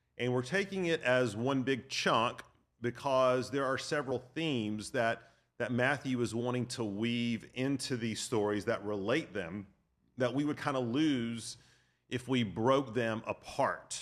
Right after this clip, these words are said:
okay? So let me read the text and circle back around to where we left off yesterday. So a little longer passage, three different episodes. So this is Matthew nine, verse eighteen.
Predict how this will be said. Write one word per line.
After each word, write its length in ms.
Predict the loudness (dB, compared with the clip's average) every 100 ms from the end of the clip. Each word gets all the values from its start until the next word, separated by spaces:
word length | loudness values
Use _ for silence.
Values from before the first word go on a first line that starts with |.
| -12 -20 _ -2
okay? 240 | -2 -2 -6 -18 _
So 80 | -6
let 160 | -2
me 80 | -2
read 240 | 0 -2 -2
the 60 |
text 640 | 0 2 2 2 -4 -8 -12 -20 -20 _
and 520 | -2 0 2 2 -2 -6 _ -20 -2
circle 320 | -2 0 0
back 260 | 0 0
around 320 | -2 0 0 -2
to 140 | -2
where 200 | 0 0
we 140 | 0
left 320 | 0 0 0 0
off 340 | 0 0 -4 -4
yesterday. 720 | 0 0 -2 -4 -2 -4 -8 -14 -20 -20 -20 -20 _ _
So 120 | 4 6
a 20 |
little 220 | 8 8
longer 240 | 8 6
passage, 680 | 6 6 6 2 0 -2 -6 -8 -20 _ _ 0
three 240 | 4 4
different 440 | 4 2 2 0 0 2
episodes. 640 | 2 2 2 0 -2 -6
So 280 | 0 2 2
this 240 | 2 2
is 180 | 2 2
Matthew 360 | 2 2 2 4
nine, 300 | 6 6 4
verse 240 | 4 2
eighteen. 480 | 0 0 -6 -6